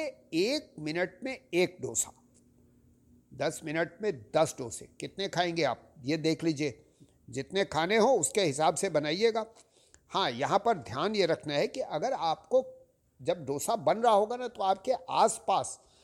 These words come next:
जो भी लोग मंडरा रहे होंगे, हो सकता है उनमें से कुछ लोग उसको फौरन ही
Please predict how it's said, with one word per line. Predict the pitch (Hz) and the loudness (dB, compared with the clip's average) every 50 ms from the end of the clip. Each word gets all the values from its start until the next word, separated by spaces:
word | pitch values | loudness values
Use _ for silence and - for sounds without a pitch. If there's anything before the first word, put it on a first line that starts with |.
| _ _ _ _ _ - | _ _ _ _ _ -18
जो | 127 113 135 190 214 226 | -10 0 6 8 8 8
भी | 214 202 269 349 | 6 4 0 -2
लोग | 311 208 196 233 254 226 185 147 131 | 0 0 0 0 0 -2 -4 -8 -6
मंडरा | 131 139 139 139 139 151 160 180 208 254 | -6 -6 -6 -4 -2 2 4 6 6 6
रहे | 262 240 190 143 165 | 6 4 2 0 0
होंगे, | 156 117 110 120 117 117 117 123 139 190 247 - - - - - _ _ _ _ - | -2 -4 -6 -10 -12 -12 -10 -6 -4 -4 -4 -6 -8 -12 -20 -20 _ _ _ _ 2
हो | - 233 330 349 | 6 6 6 6
सकता | - 202 175 151 - 175 170 | 4 -4 -4 -4 -2 -2 0
है | 180 269 320 | 2 2 0
उनमें | 262 196 175 196 208 247 254 | 0 -2 -8 -8 -8 -6 -6
से | - - 330 254 _ | -6 -6 -8 -10 _
कुछ | - 240 220 - | -10 -10 -8 -6
लोग | 233 269 277 254 | -4 -4 -4 -4
उसको | 196 185 - - - - - | -6 -8 -8 -8 -8 -8 -8
फौरन | - - 175 165 175 196 208 196 | -6 -2 0 2 2 2 2 0
ही | 196 277 | 0 -4